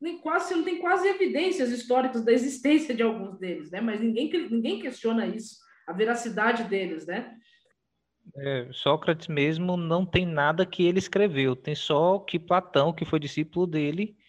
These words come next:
Speaker 1: Sim,
Speaker 2: falou sobre ele.
Speaker 1: exato. E ninguém coloca em xeque o que Sócrates,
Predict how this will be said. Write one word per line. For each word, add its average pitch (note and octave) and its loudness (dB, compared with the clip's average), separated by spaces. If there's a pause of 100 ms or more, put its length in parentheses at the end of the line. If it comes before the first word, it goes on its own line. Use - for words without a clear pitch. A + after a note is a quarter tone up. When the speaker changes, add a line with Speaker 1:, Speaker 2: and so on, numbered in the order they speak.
(260)
Speaker 1:
Sim, - -6
Speaker 2:
falou - 4
sobre F#3 0
ele. C3+ 2
Speaker 1:
exato. A#3+ 2
E D#4+ 8
ninguém G4 2
coloca E4+ 0
em G4+ 0
xeque C#4 0
o E4 0
que E4 -4
Sócrates, C4 -4